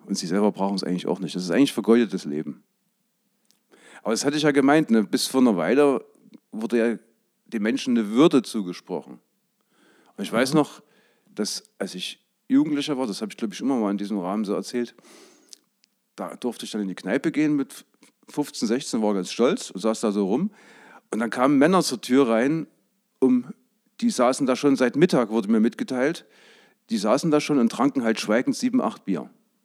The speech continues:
Speaker 1: Und dann gingen die leicht schwankend, kurz vorm Abendbrot nach Hause.
Speaker 2: Nicht wippend, sondern schwankend.
Speaker 1: Genau. Und die quatschte Kinder von der Seite an, die hatten eine Würde. Das waren Alkoholiker, die sich in Würde zu Tode tranken.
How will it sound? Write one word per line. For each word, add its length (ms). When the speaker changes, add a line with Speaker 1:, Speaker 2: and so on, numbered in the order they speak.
Speaker 1:
Und 120
dann 160
gingen 200
die 80
leicht 340
schwankend, 600
kurz 200
vorm 160
Abendbrot 380
nach 120
Hause. 320
Speaker 2:
Nicht 340
wippend, 480
sondern 320
schwankend. 520
Speaker 1:
Genau. 300
Und 100
die 80
quatschte 360
Kinder 220
von 120
der 100
Seite 360
an, 160
die 120
hatten 220
eine 220
Würde. 320
Das 160
waren 160
Alkoholiker, 580
die 100
sich 140
in 140
Würde 200
zu 140
Tode 260
tranken. 340